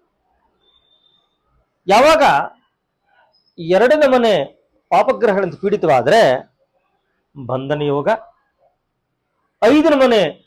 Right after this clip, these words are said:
ಪಾಪಗ್ರಹದಿಂದ ಆದ್ರೆ ಬಂಧನ ಯೋಗ, ಅಥವಾ ಐದನೇ ಮನೆ ಅಧಿಪತಿ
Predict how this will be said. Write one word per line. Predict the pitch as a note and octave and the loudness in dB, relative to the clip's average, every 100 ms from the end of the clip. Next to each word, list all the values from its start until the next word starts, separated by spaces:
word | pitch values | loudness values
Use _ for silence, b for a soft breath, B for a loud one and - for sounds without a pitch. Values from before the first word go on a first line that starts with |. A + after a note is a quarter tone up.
| _ - | _ -4
ಪಾಪಗ್ರಹದಿಂದ | B3+ B3 A3 F#3+ F3+ E3 | -2 -2 -4 -2 -4 -2
ಆದ್ರೆ | D#3+ D3 C3+ B2+ - _ _ _ _ _ _ _ _ _ _ D3+ B2 | 0 0 0 -2 -6 _ _ _ _ _ _ _ _ _ _ -18 -16
ಬಂಧನ | C#3+ D3 D#3 | -10 -8 -4
ಯೋಗ, | D#3 D#3 G3+ A#3 - _ - | -2 0 0 0 -4 _ -10
ಅಥವಾ | D#3+ C#3+ - | -8 -6 -4
ಐದನೇ | G#3 G#3 A3 | -4 -2 -2
ಮನೆ | F3+ | 0
ಅಧಿಪತಿ | D#3 C#4 D4 B3+ G#3+ C3+ | 0 0 0 0 -2 -2